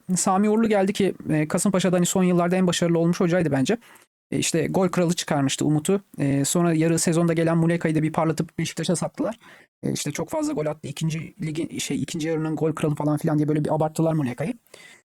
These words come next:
Beşiktaş'ta da bir şey oynayamıyor bence. Çok gereksiz bir transferdi. O zaman da ben o şekilde görmüştüm.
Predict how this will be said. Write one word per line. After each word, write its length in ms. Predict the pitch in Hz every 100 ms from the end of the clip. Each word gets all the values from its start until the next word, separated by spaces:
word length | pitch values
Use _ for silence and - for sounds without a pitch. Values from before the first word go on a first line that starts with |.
| _ _ 175
Beşiktaş'ta 500 | 151 - 135 - 175
da 200 | 320 320
bir 40 |
şey 200 | - 220
oynayamıyor 420 | 208 196 202 151
bence. 220 | 139 139
Çok 220 | 180 156 151
gereksiz 360 | 151 156 170
bir 80 | 151
transferdi. 460 | 156 143 - 143 175
O 60 |
zaman 220 | 160 165
da 60 | 151
ben 120 | 139
o 80 | 147
şekilde 300 | 160 143 143
görmüştüm. 500 | 139 139 - 240